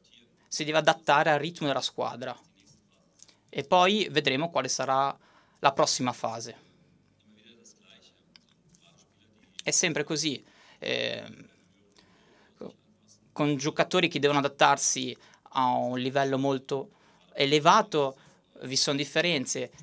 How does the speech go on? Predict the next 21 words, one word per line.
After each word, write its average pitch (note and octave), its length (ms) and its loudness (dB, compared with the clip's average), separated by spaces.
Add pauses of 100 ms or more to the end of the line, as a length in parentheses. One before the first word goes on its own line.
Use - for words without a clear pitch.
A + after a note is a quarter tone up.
e C3 340 0
in B2 160 -8
particolar D3 420 0
modo E3 220 0
per C3+ 80 -2
quanto C3+ 240 -2
riguarda C3+ 340 2
i C3 60 0
giovani C#3 200 -4
giocatori C#3 800 -2
dipende C#3+ 300 -4
dalla C3 140 0
situazione. C3 760 -6 (300)
Non C3+ 160 -10
posso - 260 -4
dare C3+ 240 0
quindi B2+ 380 -6
una, B2+ 360 -6
dare C3 240 -4
una C3 180 -4
risposta B2 680 -6